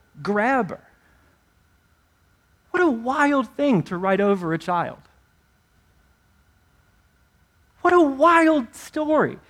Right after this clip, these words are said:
to tell a kid who's just emerged into the world. "Hi, little hairy one. Hello, deceiver of nations." <laughs>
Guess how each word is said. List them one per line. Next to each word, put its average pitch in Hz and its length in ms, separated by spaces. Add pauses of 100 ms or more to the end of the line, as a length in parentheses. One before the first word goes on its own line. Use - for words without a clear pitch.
(280)
to 233 100
tell 262 280
a 247 60
kid 240 280
who's 190 260
just - 600
emerged 180 760
into 185 400
the 170 120
world. 185 340 (140)
"Hi, 269 300
little 247 240
hairy 240 320
one. 226 340 (200)
Hello, 262 440
deceiver 233 580
of 220 80
nations." 226 720 (1040)
<laughs> - 800